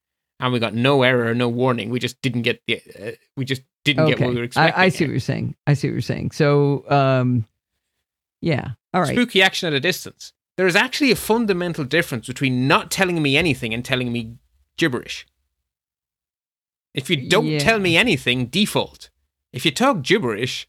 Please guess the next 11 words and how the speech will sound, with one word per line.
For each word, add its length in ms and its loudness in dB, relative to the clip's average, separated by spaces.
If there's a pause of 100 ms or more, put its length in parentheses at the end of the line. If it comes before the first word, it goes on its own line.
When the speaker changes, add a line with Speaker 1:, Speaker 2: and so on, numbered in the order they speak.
Speaker 1:
I 80 2
should 240 -2
flag 480 -2
the 60 -6
fact 400 -2
that, 180 -4 (640)
"Okay, 240 2
you 160 0
told 260 2
me 120 2
something." 460 -2